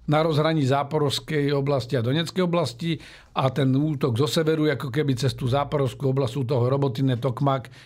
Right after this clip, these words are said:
a dole smerom na Melitopol. Takže, e, obidva tie smery, lebo to by im umožnilo potom rozšíriť ten,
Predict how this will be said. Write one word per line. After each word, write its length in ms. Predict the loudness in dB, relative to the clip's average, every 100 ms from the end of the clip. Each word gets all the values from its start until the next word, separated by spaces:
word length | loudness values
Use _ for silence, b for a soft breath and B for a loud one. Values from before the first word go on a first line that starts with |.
| B
a 140 | -2
dole 240 | 0 2 0
smerom 340 | 0 2 2
na 140 | 2
Melitopol. 640 | 2 2 0 -2 -4 -10 -12 B B B B
Takže, 320 | -2 2 2
e, 80 | 0 B B B -2 2 2 2
obidva 460 | 2 2 4 4 2
tie 160 | 2 0
smery, 460 | 2 2 2 2
lebo 240 | 2 2 2
to 100 | 2
by 140 | 4
im 100 | 4
umožnilo 460 | 4 2 2 2 0
potom 400 | 0 0 0 -2 B
rozšíriť 600 | -2 0 2 2 2 2 0
ten, 180 | 0